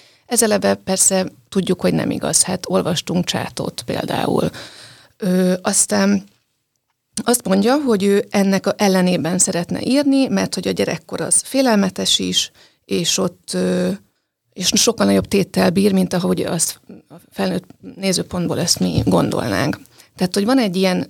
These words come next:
tehát így, ö, egy ilyen tudatos pozicionáltsága ennek a regénynek a szerző részéről, de hát én úgy gondolom, vagy hát tényleg az a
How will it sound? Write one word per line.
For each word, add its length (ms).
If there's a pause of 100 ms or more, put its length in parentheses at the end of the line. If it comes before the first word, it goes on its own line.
(140)
tehát 200
így, 220
ö, 340
egy 100
ilyen 180
tudatos 540
pozicionáltsága 1040
ennek 260
a 60
regénynek 400
a 40
szerző 380
részéről, 640 (360)
de 140
hát 300
én 340 (360)
úgy 220
gondolom, 500
vagy 180
hát 100
tényleg 360
az 160
a 240